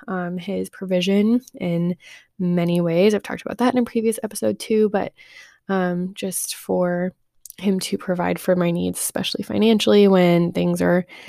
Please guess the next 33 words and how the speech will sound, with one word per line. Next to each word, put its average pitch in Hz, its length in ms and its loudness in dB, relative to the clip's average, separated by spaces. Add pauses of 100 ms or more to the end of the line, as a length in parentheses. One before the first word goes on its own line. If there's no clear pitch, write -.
(240)
difficult, 196 560 0
but 180 180 2
also 180 260 0
just, 190 260 -6
like, 180 240 -2
providing 180 640 -2
community, 226 540 0
providing 175 460 -2
friends, 208 380 0
providing 185 680 -4 (380)
opportunities 196 640 0
to - 80 -8
do 190 140 -2
certain 190 320 -4
things. 185 480 -6 (1400)
And 202 580 4
just, 240 220 2
like, 294 120 0
a 220 60 2
daily 170 540 -2
prayer 214 340 -2
I 214 60 0
usually 214 500 0
pray, 202 540 -4 (480)
like, 185 220 -4
when 185 100 0
I'm 175 200 -2
heading 190 360 -2
out 175 220 -2
to 196 100 -14
go 208 140 -2
to 226 100 0
work, 185 340 -2